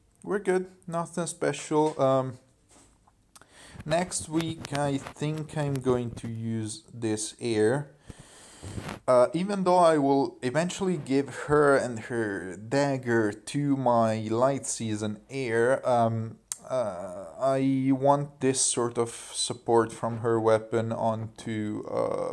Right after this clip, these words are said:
Matthew. This way I will be able to,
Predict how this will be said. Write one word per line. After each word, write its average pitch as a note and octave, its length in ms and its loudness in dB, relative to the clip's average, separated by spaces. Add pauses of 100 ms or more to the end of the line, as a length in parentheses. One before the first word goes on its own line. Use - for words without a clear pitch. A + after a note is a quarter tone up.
Matthew. E2+ 600 -10 (2000)
This C3+ 400 2
way A#2+ 340 6
I A2 140 12
will A2 260 6
be G#2+ 240 -2
able G#2+ 240 2
to, A2+ 240 -8